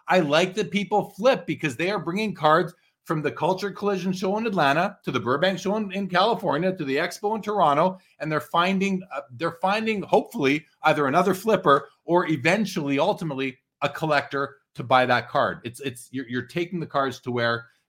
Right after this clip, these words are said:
they need to go, and I, I like that. So I wanna shout you out on that. Um, comment here from Cardboard Prof. He says, "Paul, curious how you pay the bills for your family.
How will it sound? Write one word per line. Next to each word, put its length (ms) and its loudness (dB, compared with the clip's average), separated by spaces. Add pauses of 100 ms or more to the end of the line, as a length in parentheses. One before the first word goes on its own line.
they 140 -2
need 240 -4
to 100 -6
go, 500 -4
and 180 -8
I, 380 -2 (100)
I 160 2
like 400 -2
that. 260 -6 (140)
So 420 -6 (140)
I 60 -8
wanna 180 -2
shout 240 -4
you 80 -2
out 80 -2
on 120 -2
that. 240 4 (300)
Um, 340 6 (160)
comment 460 4
here 240 2
from 240 -4
Cardboard 580 2
Prof. 340 4
He 60 -4
says, 260 -6
"Paul, 260 4
curious 420 -4
how 80 -2
you 180 0
pay 160 -2
the 100 -2
bills 340 -2
for 60 -8
your 140 -4
family. 480 -2